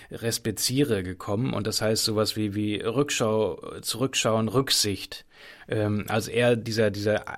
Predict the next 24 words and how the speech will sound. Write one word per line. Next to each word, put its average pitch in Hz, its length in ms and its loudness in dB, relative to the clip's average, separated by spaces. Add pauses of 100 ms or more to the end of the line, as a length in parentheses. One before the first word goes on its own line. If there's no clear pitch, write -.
(200)
zeitliche 127 480 0
Dimension 143 440 4
natürlich, 147 300 2
nach 113 140 0
hinten 120 300 0
schauen, 165 460 0
aus - 160 -6
der 107 80 -6
Vergangenheit 107 440 -2
lernen, 117 260 2
vor - 180 -8
allen 151 180 2
Dingen 123 180 2
aber 104 240 0
auch, 120 240 -2 (640)
äh, 120 160 -6
berücksichtigen, 123 1040 2
Rücksicht 135 680 0
nehmen. 135 320 2
Respekt 135 480 -2
heißt, 123 340 0
äh, 107 280 0 (200)
jemanden 127 380 0
berücksichtigen, 101 880 -4